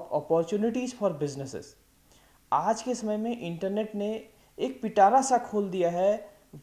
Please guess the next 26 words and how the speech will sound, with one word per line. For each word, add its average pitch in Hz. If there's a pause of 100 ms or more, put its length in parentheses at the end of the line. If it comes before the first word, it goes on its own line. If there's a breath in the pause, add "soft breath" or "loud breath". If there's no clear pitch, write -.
बहुत 247
सारे 220
अवसरों 180
का, 175
हम 208
अपने 185
business 160
को 180
कैसे 156
ग्रो 131
कर 120
सकते 117
हैं। 117 (400 loud breath)
और 190
साथ 202
ही 240
हम 226 (180)
ये 170
भी 247
जानते 156
हैं 185
कि 202
टेक्नोलॉजी 180
के 214
माध्यम 139
से 143